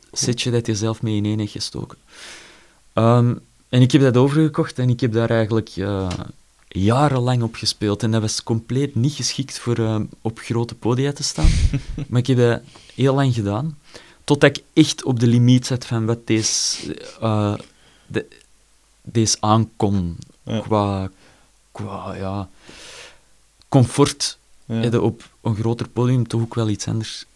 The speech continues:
Speaker 1: nodig. En dan heb ik, omdat ik toen op een paar vintage setjes had gespeeld, ik was er toen veel mee bezig, heb ik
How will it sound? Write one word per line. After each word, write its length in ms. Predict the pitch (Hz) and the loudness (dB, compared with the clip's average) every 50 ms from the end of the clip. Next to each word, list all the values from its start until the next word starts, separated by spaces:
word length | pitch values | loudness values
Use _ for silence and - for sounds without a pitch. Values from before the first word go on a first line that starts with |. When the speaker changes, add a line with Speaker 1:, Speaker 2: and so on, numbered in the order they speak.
| _ | _
Speaker 1:
nodig. 380 | - 104 101 104 113 120 123 - | -8 -6 -4 -4 -4 -6 -8 -6
En 140 | - 110 117 | -4 -2 0
dan 260 | 120 120 120 117 - - _ _ - | 0 0 0 -2 -4 -8 _ _ -10
heb 160 | - 117 117 123 | -6 -4 -4 -4
ik, 520 | 123 - _ - - - - - - - _ _ _ _ _ _ _ _ - - - - _ _ _ _ | -4 -6 _ -18 -20 -20 -20 -20 -20 -20 _ _ _ _ _ _ _ _ -20 -20 -20 -20 _ _ _ _
omdat 240 | - 123 120 117 113 110 | -4 -2 -2 0 0 -2
ik 80 | - - | -4 -4
toen 220 | - 123 123 123 | -2 0 2 2
op 140 | 120 120 120 | 2 0 -2
een 120 | 113 - - | -6 -6 -2
paar 260 | - 113 117 117 117 | 0 2 2 2 0
vintage 580 | 95 98 110 127 139 151 143 147 - - - - _ _ _ _ _ - | -4 -4 -2 -2 -2 -4 -6 -8 -8 -10 -10 -12 _ _ _ _ _ -16
setjes 380 | - - - 135 - - 131 | -10 -8 -8 -8 -8 -6 -6
had 160 | 127 131 127 - | -6 -6 -6 -6
gespeeld, 720 | - - - - - 123 139 143 143 - - - - - _ _ _ - | -6 -8 -6 -4 -2 -2 -2 -2 -4 -8 -14 -16 -16 -20 _ _ _ -12
ik 60 | - | -6
was 160 | 113 123 117 | -4 -4 -2
er 160 | 110 110 - - | -4 -6 -4 -2
toen 360 | 127 127 131 127 123 - - _ _ _ _ _ _ _ _ _ _ _ _ _ | 0 2 2 2 2 0 -4 _ _ _ _ _ _ _ _ _ _ _ _ _
veel 220 | - - 120 120 | -8 -6 -4 -2
mee 120 | 117 113 | -2 -2
bezig, 420 | 107 101 104 123 131 143 - - - _ _ _ _ - - - - - - - - - - - - - - _ _ - - | -2 -2 -2 -4 -4 -6 -12 -18 -20 _ _ _ _ -20 -20 -20 -20 -20 -20 -20 -20 -20 -20 -20 -20 -20 -20 _ _ -18 -10
heb 160 | - 123 113 | -6 -4 -4
ik 120 | 127 - | -4 -4